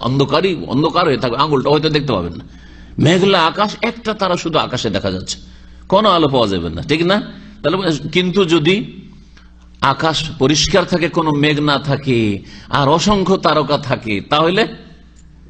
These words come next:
কিছুটা তো আলো পাওয়া যাবে। এই, এই, এর সাথে এই উদাহরণ রয়েছে।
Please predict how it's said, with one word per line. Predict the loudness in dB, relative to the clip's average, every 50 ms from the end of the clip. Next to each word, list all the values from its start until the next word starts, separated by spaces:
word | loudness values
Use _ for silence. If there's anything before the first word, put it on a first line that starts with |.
| -20 -20 -8 0
কিছুটা | 2 4 4 4 4 4 4 2
তো | 2 2
আলো | 2 2 2 0
পাওয়া | 0 0 0 0
যাবে। | 0 -2 -6 -8 -10 -12 -14 -18 -20 -20 -20 -20 -20 -20 -20 -20 -20 -20 -20 -20 -20 -20 -20 -20 -20 -16 -2 0
এই, | 0 0
এই, | 2 0 0 -2 -2
এর | -2 -2 -2 0 0
সাথে | 2 0 0 -2 -2 0
এই | 0 0 0 0 2 2
উদাহরণ | 2 4 4 4 2 2 2 2
রয়েছে। | 0 0 0 -2 -6 -8 -10 -12 -18